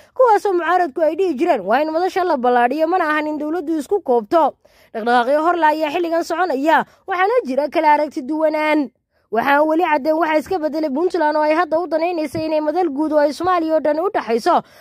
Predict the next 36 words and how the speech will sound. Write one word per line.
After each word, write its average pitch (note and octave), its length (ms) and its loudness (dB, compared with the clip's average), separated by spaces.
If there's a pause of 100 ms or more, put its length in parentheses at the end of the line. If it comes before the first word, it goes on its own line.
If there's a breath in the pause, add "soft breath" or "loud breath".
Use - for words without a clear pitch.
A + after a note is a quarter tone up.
(160 soft breath)
kula A4 80 0 (160)
hadasha G4 240 -2
dowladda E4+ 400 -2
federaalka, D4+ 480 0
welibana D#4+ 480 -2
iyadu E4 240 -4
ay D4+ 80 2
ku F#4 160 -4
baaqdo D#4 320 -2
kulanka. D4 320 0
Waxaase A3 480 -4
xusid F#4+ 240 -2
mudan C4+ 320 0 (320 soft breath)
in G#4+ 160 0
qaar A#4+ 240 2
badan G4+ 240 0
oo F4 80 0
ka G4 80 0
mid C#4 160 -4
ah D4+ 80 -4
siyaasiyiinta E4 560 -2
Soomaalidu D#4+ 480 -2
ay D4+ 160 0
sugnaayeen D4+ 640 0
goobta D4+ 320 2
uu D4+ 80 -2
shirkani D#4+ 560 -4
kaga D4 240 -4
baaqay C#4 320 0
Siciid E4 240 -2
Cabdilaahi D4+ 480 0
Deni, D#4 240 2 (320 soft breath)
taasoo G#4+ 320 2
ahayd D4+ 320 -2
munaasabadii D#4 560 -4
caleemasaarkiisa. D4+ 1120 2